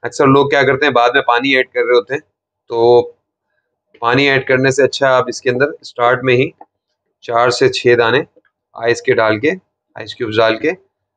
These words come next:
उसे क्रश कर लें ताकि मशीन भी ठंडी हो जाए। और जब आप हुम्मस,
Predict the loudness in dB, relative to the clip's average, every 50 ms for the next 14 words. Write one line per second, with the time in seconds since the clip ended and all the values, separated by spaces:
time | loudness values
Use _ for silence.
0 | _ -20 -20 _ -20 -18 -6 0 0 0 2 2 2 2 2 2 0 0 0 2
1 | 2 0 0 0 0 0 2 2 0 0 -2 -4 -6 -8 -8 -8 -6 -4 -4 -4
2 | -4 -4 -4 -2 0 2 2 2 2 2 4 2 2 2 2 2 2 2 0 -2
3 | -6 -10 -8 -6 -6 -6 -6 -8 -10